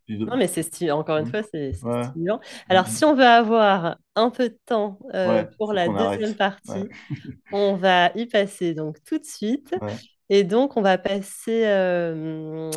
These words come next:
Speaker 2: donc, on t'a demandé, euh, avec Thomas, une peinture de l'histoire de l'art qui est importante pour toi.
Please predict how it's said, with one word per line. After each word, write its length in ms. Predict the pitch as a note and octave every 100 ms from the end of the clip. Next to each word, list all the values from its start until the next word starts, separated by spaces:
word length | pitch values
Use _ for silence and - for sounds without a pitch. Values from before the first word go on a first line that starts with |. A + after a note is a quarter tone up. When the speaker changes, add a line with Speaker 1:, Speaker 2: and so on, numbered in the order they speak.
| E3
Speaker 2:
donc, 140 | F3+
on 40 | B3
t'a 140 | B3
demandé, 720 | F#3+ D4+ D4+ A3+ F#3+ F#3+ C#4+ - -
euh, 580 | F#3 F3+ F3+ E3+ E3 E3
avec 240 | E3 E3+
Thomas, 320 | G#3 G#3 C4
une 120 | D4 A3
peinture 340 | G#3+ G#3 C#4+
de 60 | A#3
l'histoire 380 | G#3 - C4 A#3
de 80 |
l'art 360 | A3 F#3 G#3+ A#3+
qui 120 | _
est 40 | F#3
importante 520 | F#3 G#3 G#3 A3 A3
pour 180 | F#3 F3
toi. 260 | - A3+